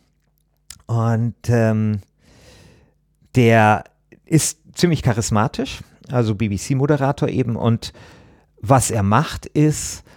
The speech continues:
er tut dich so ganz langsam in seinen Kaninchenbau hineinziehen.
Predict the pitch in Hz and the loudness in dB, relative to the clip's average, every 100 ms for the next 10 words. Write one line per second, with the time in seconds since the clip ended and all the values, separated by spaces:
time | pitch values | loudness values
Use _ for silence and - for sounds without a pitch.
0 | _ _ 113 107 - 135 - 110 - 104 | _ _ 0 0 -6 -6 -4 -4 -2 -4
1 | - - 135 147 - - 101 101 98 107 | -4 -2 0 0 -2 -4 -2 0 0 0
2 | 95 95 90 85 85 85 98 - 104 95 | 0 2 2 2 -2 -4 -8 -2 0 2
3 | 90 87 82 - 95 98 95 98 87 - | 2 0 -2 -2 0 -2 -2 -2 -2 -2
4 | 78 78 78 - - 90 85 85 78 76 | 0 0 -2 -4 -4 -4 -2 -4 -4 -4
5 | 80 76 - - - 53 | -6 -8 -12 -12 -12 -14